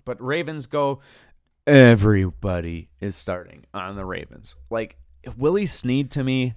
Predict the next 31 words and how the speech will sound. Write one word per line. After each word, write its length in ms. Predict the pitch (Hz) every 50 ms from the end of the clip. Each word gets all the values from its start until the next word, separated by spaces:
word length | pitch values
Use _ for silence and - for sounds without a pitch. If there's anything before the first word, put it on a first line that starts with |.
| - -
is 140 | 113 107 107
a 80 | 104
really 500 | 82 85 85 85 87 95 101 110 120 117 - - -
interesting 500 | 104 101 - 92 104 - - 110 98 90
tournament 480 | - - - 92 101 110 123 123 -
play. 320 | - 127 123 117 127 127 127 - - _ - - _ _ - - -
Willie 280 | - 127 151 165 170 156
Snead, 380 | - - 151 147 147 143 -
Lamar 320 | 131 131 127 123 120 117 120
Jackson, 520 | 107 120 117 113 117 - - 117 113 104
like, 200 | 104 98 82 -
stack. 640 | - - - - 120 113 123 143 147 156 - - - - _ _ _ _ _ -
Oh, 380 | 135 117 127 127 120 107 - _ _ _ _ _ _ _ -
man, 440 | - 107 113 113 107 95 87 82 - _
I 120 | - 110
kinda 260 | 110 - 123 135 135 123
like 260 | 110 101 98 95 -
that. 160 | 104 92 -
But 100 | - 101
I 60 | 101
actually 380 | 98 113 127 147 - - 147 135
like 280 | 117 120 117 - -
more 320 | - 104 101 104 110 120 120
the, 200 | 110 104 98 - - -
the, 300 | 98 107 101 87 76 67
the 80 | - 92
Lamar 380 | 95 92 98 107 113 120 120
Jackson 500 | 113 98 113 110 117 117 - - 117 113 - - _ - _ _ _ _
and 340 | - 113 110 107 107 107 - _ _ _ _ -
the 360 | 120 98 113 117 110 110 - -
Mark 400 | 110 107 104 101 104 104 -